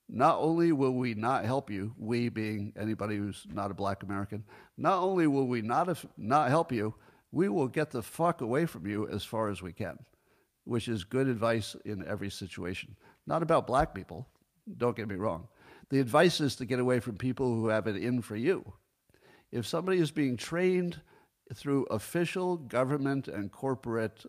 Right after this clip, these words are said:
training that you're the problem, you don't want to be near that. You should go wherever that's not the case.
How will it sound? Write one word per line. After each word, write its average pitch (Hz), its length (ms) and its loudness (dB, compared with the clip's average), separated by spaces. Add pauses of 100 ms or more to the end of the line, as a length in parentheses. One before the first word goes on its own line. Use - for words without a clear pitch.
(120)
training 156 540 -4 (640)
that 127 160 2
you're 135 340 2
the 151 120 0
problem, 160 580 -2 (560)
you 175 560 -2
don't 151 180 4
want 143 120 2
to 139 40 0
be 127 140 0
near 120 200 -2
that. 67 280 -10 (640)
You 117 160 0
should 120 200 -4
go 131 520 4
wherever 120 580 0
that's 113 320 -2
not 107 240 -4
the 98 80 -12
case. 90 440 -10